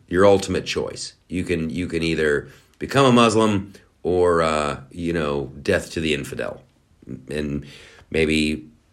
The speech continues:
maybe I'm insanely naive. I don't think I am. Uh, but that seems to, that's where it boils down to.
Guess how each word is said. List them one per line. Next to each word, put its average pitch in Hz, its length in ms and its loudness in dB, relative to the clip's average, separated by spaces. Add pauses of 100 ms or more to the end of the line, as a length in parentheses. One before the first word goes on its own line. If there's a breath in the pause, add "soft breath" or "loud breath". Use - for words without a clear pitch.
(120)
maybe 82 280 -2
I'm 73 240 -4
insanely 85 580 -4
naive. 78 600 -2
I - 60 -10
don't 65 220 -10
think - 300 0
I - 100 0
am. 78 520 0 (1120 soft breath)
Uh, 82 520 -6
but 98 120 0
that 107 180 4
seems 98 260 0
to, 98 200 -2
that's 110 280 0
where 110 140 8
it 82 120 2
boils 90 320 6
down 64 240 0
to. - 220 -8